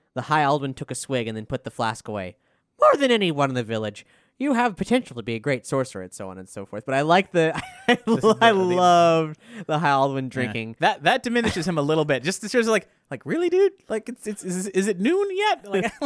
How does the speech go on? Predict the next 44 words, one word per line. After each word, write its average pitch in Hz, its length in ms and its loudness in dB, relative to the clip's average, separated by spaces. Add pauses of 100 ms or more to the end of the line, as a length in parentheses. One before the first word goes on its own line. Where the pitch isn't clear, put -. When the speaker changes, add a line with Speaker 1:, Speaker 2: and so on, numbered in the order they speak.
Speaker 2:
like, 254 200 -8 (400)
<laughs> 220 100 -8 (240)
should 220 760 -4
I, 277 160 0
should 311 220 -4
I, 269 60 -4 (220)
should 247 160 -6
I 254 40 2
really 262 240 2
be 359 100 2
listening 359 340 -2
to 320 60 -4
this 330 160 -2
guy?" 339 400 -2
<laughs> - 360 -20
Speaker 1:
Dude, 285 160 4
he 269 100 6
just 262 340 2
turned 247 180 -2
a 202 60 4
rock 180 540 0 (200)
into 196 320 -2
a - 20 6
living 180 520 0
bird. 135 460 -4 (100)
Speaker 2:
Yeah, 330 180 -2
but 285 160 -8
is 277 120 -4
he, 349 140 -4 (200)
he's 277 240 0
day 269 320 0
drinking, 240 760 -2
<laughs> - 60 -10
like, 254 500 -4
in 247 180 0
full 415 320 4
view 294 220 2
of 233 100 -4
the 214 140 -4
entire 190 340 -2
village. 170 680 0
I 185 120 -6
don't 160 140 -2
know. 117 180 -4